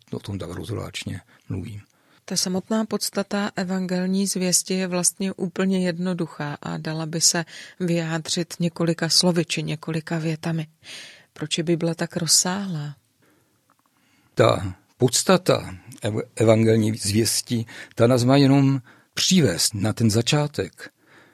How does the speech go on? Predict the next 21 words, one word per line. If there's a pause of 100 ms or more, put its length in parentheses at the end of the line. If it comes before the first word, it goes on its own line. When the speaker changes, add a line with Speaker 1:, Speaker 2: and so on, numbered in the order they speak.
(180)
Speaker 1:
To
jsou
prostě
ta
fakta,
co
Bůh (180)
pro
nás
udělal, (220)
že
on
nás
zve
k
sobě,
že
Pán
Ježíš
za
nás